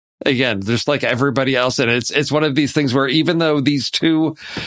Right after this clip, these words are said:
are familiar faces and you've got a bunch of just you know, normal non-actors, these two just f-, just fit in there because he can just play that, like, the neighbor next door type of, you know,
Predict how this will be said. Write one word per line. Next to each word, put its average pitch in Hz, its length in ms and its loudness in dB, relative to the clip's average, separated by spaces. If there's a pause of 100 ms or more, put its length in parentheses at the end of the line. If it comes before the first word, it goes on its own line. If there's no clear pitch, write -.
(240)
are 156 100 0
familiar 139 460 0
faces 165 680 0
and 135 180 0
you've 120 100 0
got 131 240 0
a 123 60 0
bunch 131 320 0
of 127 180 0
just 123 320 -2 (380)
you 131 140 2
know, 113 140 0
normal 127 720 2
non-actors, 123 840 -2 (360)
these 156 340 0
two 202 140 0
just 160 240 -2 (180)
f-, - 340 -14 (160)
just 139 240 -2 (280)
fit - 500 -2
in 107 360 -2 (520)
there 104 280 0
because 120 360 0
he 143 80 -2
can 139 160 -2
just 127 260 -2
play 147 320 -2
that, 120 480 -2 (840)
like, 110 240 0 (260)
the 120 320 0
neighbor 117 440 0
next 123 260 -4
door 127 240 2
type 120 280 -2
of, 107 240 -2
you 120 120 0
know, 107 160 0